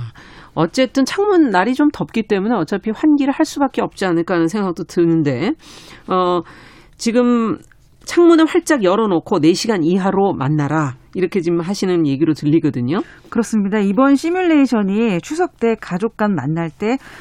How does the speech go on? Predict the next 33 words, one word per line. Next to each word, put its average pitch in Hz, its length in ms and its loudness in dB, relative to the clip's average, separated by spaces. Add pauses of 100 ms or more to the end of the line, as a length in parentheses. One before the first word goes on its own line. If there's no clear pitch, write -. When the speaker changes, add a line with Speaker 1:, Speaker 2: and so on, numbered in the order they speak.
(280)
Speaker 2:
그 - 60 -12
만나는 196 640 2
시간과 262 640 -2
환기의 330 420 -2
횟수를 359 500 -2
알려준 180 420 0
건데요. 160 420 -4
Speaker 1:
음. 147 260 2 (340)
Speaker 2:
이제 208 140 2
오랜만에 330 460 4
만나는 226 420 4
모임을 185 380 4
사십 - 340 -8
퍼센트 202 340 -2
줄이면, 170 600 -2
그러니까 196 440 -2
이제 165 200 -4
백 180 160 -2
명이 277 320 6
만날 165 400 2
걸 277 300 0
사십 220 380 0
명만 220 340 4
만나면 147 600 0
Speaker 1:
음. 151 140 0 (260)
Speaker 2:
한 381 220 -2
달 349 240 4
보름 240 340 4
후에 226 220 4
하루 277 260 0
확진자를 233 960 0 (300)
이천 240 340 4
명에서 196 500 0